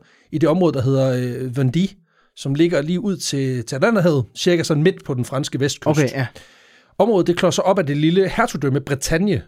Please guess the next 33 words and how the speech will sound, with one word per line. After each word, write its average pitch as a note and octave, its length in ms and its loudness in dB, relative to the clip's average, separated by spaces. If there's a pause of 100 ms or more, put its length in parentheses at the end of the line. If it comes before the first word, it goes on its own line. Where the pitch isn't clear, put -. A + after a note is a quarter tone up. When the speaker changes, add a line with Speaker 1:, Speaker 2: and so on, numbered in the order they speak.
Speaker 1:
som, C3+ 440 -4
øh, A#2 460 -4
Speaker 2:
Ah. A2 80 -4
Speaker 1:
og - 100 -6
det, F3 160 2
det F#3 80 0
bliver F3+ 120 2
meget F3+ 180 4
vigtigt F3 240 -4
senere, C3+ 280 -4
fordi C3+ 220 -4
det, E3+ 260 -2
det, D#3+ 120 -8
der E3 100 0
er D#3 120 2
lidt B2+ 280 -2
ballade A#2 380 -6 (300)
deroppe, F#2+ 340 -4 (540)
øh, A2+ 120 -4
hele C3 180 -2
tiden F#2+ 300 -12 (200)
på - 60 -14
det A2 120 -8
her A2+ 80 -6
tidspunkt. B2+ 520 -6
Speaker 2:
Kunne D#3+ 180 0
det D#3 60 4
være, B2 140 -2
fordi B2+ 180 -2
de B2 140 -6
er A#2 40 -4
opkaldt C3 340 -4
efter - 180 -6